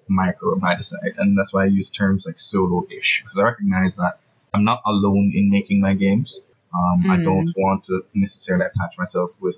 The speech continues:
Speaker 1: the whole auteur brand, <laughs> right? But at the same time, I know that for my own process, my own drive, I, I,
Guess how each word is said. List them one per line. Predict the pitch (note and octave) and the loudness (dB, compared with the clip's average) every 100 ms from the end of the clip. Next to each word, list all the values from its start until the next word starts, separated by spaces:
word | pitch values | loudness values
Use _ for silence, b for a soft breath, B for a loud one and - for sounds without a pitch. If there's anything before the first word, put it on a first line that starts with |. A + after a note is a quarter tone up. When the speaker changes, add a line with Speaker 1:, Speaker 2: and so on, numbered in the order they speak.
| - | -4
Speaker 1:
the | F2 | -6
whole | - F#2 F2 - _ _ _ _ | -2 -2 -2 -8 _ _ _ _
auteur | F#2+ F#2+ - F#2 F2+ F2+ F2 _ _ | -4 -4 -2 0 2 0 -2 _ _
brand, | F2+ F2+ F2+ G2 - _ _ _ _ | -2 0 0 -2 -6 _ _ _ _
<laughs> | - A#2 | -4 -2
right? | F#2 F2+ - - _ _ _ _ _ | 0 -2 -4 -12 _ _ _ _ _
But | G2+ G2+ | 0 2
at | G2+ | 0
the | G2 | 0
same | G#2 G2 | 0 0
time, | F#2 F2+ | 0 2
I | |
know | F#2+ F#2+ F2+ | 2 2 2
that | F2+ F2+ - _ _ - | 0 -2 -6 _ _ -4
for | |
my | F#2+ F#2 | -2 0
own | G2 G2 F#2+ F#2 - _ _ _ | 2 2 2 0 -4 _ _ _
process, | - F2 - - | -6 -6 -8 -10
my | F#2 F2+ | -6 -2
own | F#2 F#2 F#2 - - - | 0 2 0 -4 -14 -4
drive, | E2+ E2+ - - - | -2 -2 -4 -16 -6
I, | G2+ - | -6 -2
I, | F#2 F#2+ | -2 0